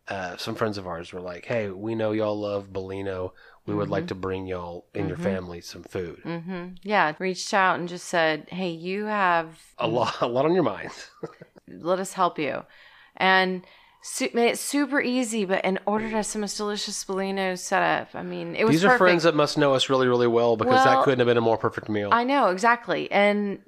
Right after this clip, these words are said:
Speaker 2: she asked, and I, uh, you know, I'm like, "Here are eight hundred rolls," you know. And a friend of mine that would ask me and take the time,
Speaker 1: Yeah.
Speaker 2: you know, and did it just right.
Speaker 1: Yeah.
Speaker 2: Like, perfect.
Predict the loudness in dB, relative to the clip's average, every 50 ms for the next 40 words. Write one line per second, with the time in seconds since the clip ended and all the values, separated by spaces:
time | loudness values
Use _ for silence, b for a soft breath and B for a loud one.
0 | -20 -20 _ -18 -12 -10 -8 -6 -2 0 4 4 6 6 4 4 2 0 -2 -4
1 | -2 0 2 2 2 2 0 -2 -4 -4 -6 -6 -6 -6 -8 -10 -12 -12 -10 -8
2 | -4 -2 -2 -2 -2 -2 -2 -2 -2 -2 -2 -2 -2 -2 -4 -6 -10 _ _ -20
3 | _ -20 -20 -20 -16 -14 -12 -12 -8 -2 0 0 2 2 2 2 2 0 -2 -6
4 | -8 _ -4 -2 -2 -2 -4 -6 -6 -6 -8 -8 -4 0 2 2 2 2 0 -2
5 | -4 -6 -8 -10 -12 -14 _ _ _ _ _ _ _ _ _ -6 -2 -2 -2 -2
6 | -2 -4 -8 -14 _ _ -20 _ -20 -18 -18 -16 -16 -18 -16 -16 -16 -16 -16 -16
7 | -16 -16 -16 -16 -16 -18 -20 -20 -20 -6 0 2 2 2 0 -2 -4 _ -2 -2
8 | 0 0 0 2 2 2 2 2 2 4 4 2 2 2 2 2 2 4 4 6
9 | 6 6 4 4 0 -6 -8 -6 -4 -2 -2 -2 -4 -4 -2 -2 -2 -2 -2 -2
10 | -4 -2 -4 -6 -2 0 2 2 4 4 4 4 4 2 2 2 2 2 2 0
11 | -2 -6 _ -4 0 0 0 0 0 0 2 2 2 4 4 4 2 2 0 0
12 | -4 -6 0 2 4 4 6 4 4 2 2 4 4 4 6 6 4 2 2 0
13 | 0 0 0 0 0 0 0 0 0 -4 -10 -18